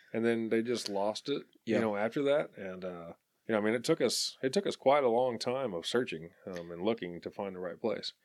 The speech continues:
Speaker 2: Yeah. And I
Speaker 1: So
Speaker 2: think, you know, we live in a city where there's a lot of churches, so sometimes you don't have that luxury.
Speaker 1: Yeah.
Speaker 2: And so I, I think a, maybe a pet peeve of mine
Speaker 1: Yeah.
Speaker 2: is that when people try to find a church just like them,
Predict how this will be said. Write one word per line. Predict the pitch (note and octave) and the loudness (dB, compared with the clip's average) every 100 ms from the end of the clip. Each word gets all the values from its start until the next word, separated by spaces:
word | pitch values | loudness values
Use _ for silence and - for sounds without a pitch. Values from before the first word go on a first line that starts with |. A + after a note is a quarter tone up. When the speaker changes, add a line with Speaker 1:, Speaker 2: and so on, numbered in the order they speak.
| _ - | _ 2
Speaker 2:
Yeah. | A#2 A2 - | 4 4 2
And | D3 | 4
I | G#3 | 4
Speaker 1:
So | |
Speaker 2:
think, | - C3 - _ _ - | 6 4 2 _ _ 0
you | C#3 | 4
know, | B2+ | 6
we | C#3 | 8
live | C#3+ G#2 | 8 6
in | |
a | G#2 | 2
city | - D3 B2 | 4 6 8
where | G#2+ | 6
there's | G2+ A2 | 2 2
a | |
lot | G#2 G2 | 4 4
of | - | 2
churches, | A#2+ - G#2 G2 | 0 0 -2 -2
so | A#2 G2+ G#2+ - | 0 0 -2 -4
sometimes | - D3 A#2 | 0 0 2
you | |
don't | A#2 | 0
have | A2+ | 2
that | G2 F#2+ | 2 2
luxury. | A2+ - G2+ F#2+ - | 0 0 0 -2 0
Speaker 1:
Yeah. | B2+ C#3+ - - _ _ - | 4 4 2 -8 _ _ -10
Speaker 2:
And | A#2 | -8
so | - B2 | 4 4
I, | A#2+ _ _ - | 4 _ _ -12
I | |
think | - C#3 | -6 -4
a, | A#2 - | -4 -4
maybe | B2+ C#3 | -2 -2
a | |
pet | - C#3 - | 0 -2 -2
peeve | A2+ A2+ | -2 -2
of | A#2 | -4
mine | A#2 A#2 A#2 A2+ - | -4 -6 -8 -12 -6
Speaker 1:
Yeah. | A2+ | -2
Speaker 2:
is | C3 - - _ _ - | 0 -2 -6 _ _ 4
that | A2+ | 4
when | A#2 | 2
people | A2 C#3+ - B2 | -2 0 4 4
try | - B2 | 6 4
to | |
find | A#2 A#2 | 4 0
a | G#2 | -2
church | - G#2 - | -4 -4 -2
just | A#2 - | -2 -2
like | F#2+ G2+ - | -2 -2 -4
them, | G2 G2 | -6 -4